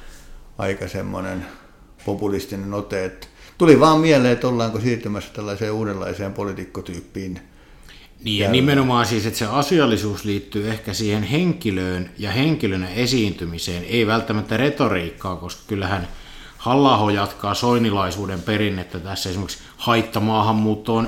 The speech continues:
Speaker 2: värikäs ja tehokas retorinen keino.
Speaker 1: Kyllä, juu, nimenomaan esiintyminen, että semmonen asiallinen,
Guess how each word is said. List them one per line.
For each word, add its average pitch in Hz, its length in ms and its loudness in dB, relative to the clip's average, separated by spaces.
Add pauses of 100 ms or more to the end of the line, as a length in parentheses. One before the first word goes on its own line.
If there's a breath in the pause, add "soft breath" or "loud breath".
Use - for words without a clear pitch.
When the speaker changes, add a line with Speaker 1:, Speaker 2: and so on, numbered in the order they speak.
(140)
Speaker 2:
värikäs 135 520 4
ja 104 60 0
tehokas 110 520 0
retorinen 95 640 -4
keino. 107 280 6
Speaker 1:
Kyllä, 151 240 12
juu, 95 260 2
nimenomaan 117 540 2
esiintyminen, - 760 -2
että - 160 -18
semmonen 101 300 -4
asiallinen, 95 840 -4